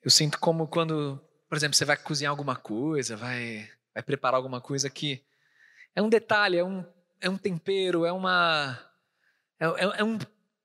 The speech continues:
um toque que alguém dá e que faz toda a diferença naquele banquete, naquela refeição. Eu quero louvar a Deus pela, pela galera que se envolve em tudo que acontece aqui na igreja,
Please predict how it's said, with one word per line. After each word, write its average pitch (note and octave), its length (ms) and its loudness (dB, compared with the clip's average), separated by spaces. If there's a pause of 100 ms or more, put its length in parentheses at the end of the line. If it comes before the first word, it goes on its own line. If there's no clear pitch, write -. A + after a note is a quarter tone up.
(340)
um G3 80 -4
toque G3+ 540 0 (160)
que - 80 -6
alguém E3 280 -4
dá D#3+ 220 -2
e E3+ 60 -6
que F3 100 -12
faz E3 160 -2
toda F#3 160 0
a E3+ 40 -4
diferença D#3 440 -6
naquele D3 300 -12
banquete, C#3+ 520 -8
naquela C3+ 240 -8
refeição. B2+ 560 -6 (920)
Eu C3+ 100 -2
quero D3 240 0
louvar C#3+ 220 -2
a C#3 40 -2
Deus C#3 260 -6
pela, C3+ 600 -8 (1120)
pela C#3 160 -2
galera C3 260 -4
que - 100 -4
se - 140 -2
envolve B2 380 -10
em A#2 60 -20
tudo C3 240 -14
que B2+ 240 -10
acontece A#2+ 580 -8
aqui - 100 -20
na A2+ 120 -12
igreja, A2+ 680 -8